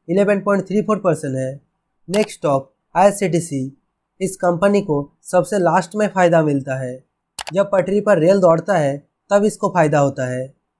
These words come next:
ये स्टॉक पाँच साल में फ़ोर हंड्रेड नाइंटी टू परसेंट का रिटर्न डिलीवर किया है।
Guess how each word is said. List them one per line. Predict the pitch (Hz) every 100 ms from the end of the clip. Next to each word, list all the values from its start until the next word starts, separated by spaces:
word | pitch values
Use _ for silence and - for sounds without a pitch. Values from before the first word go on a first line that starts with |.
| _ 185
ये | 202
स्टॉक | 202 208 202 202
पाँच | 196
साल | 196 208 180
में | 143 147 _ _ -
फ़ोर | 185 196
हंड्रेड | 202 202
नाइंटी | 190 190 202
टू | 208
परसेंट | 208 196 208 196
का |
रिटर्न | 190 190 190 147
डिलीवर | 147 165 185
किया | 170 147 135
है। | 131